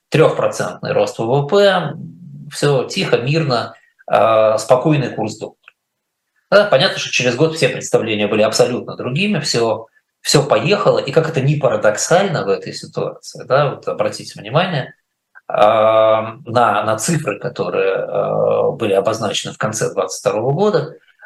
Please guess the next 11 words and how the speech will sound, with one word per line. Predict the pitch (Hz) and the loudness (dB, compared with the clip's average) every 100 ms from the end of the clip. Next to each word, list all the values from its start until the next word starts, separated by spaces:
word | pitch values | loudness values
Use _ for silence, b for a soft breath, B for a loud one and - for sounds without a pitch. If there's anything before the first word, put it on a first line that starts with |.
| B | B
э, | - 110 110 110 113 110 _ _ | 2 4 2 0 -6 -14 _ _
В | - 139 | 2 4
В | 131 143 | 4 2
П | 165 - | 2 2
в | 110 | 2
долларах, | 123 208 196 - - - _ _ _ _ _ _ | 0 0 2 -2 -4 -14 _ _ _ _ _ _
э, | - 107 | 0 2
в | 101 | 2
этом | 139 113 | 0 0
прогнозе | 123 - 151 113 | 0 0 0 -2
вырос. | 101 120 - - - | -2 -4 -4 -10 -18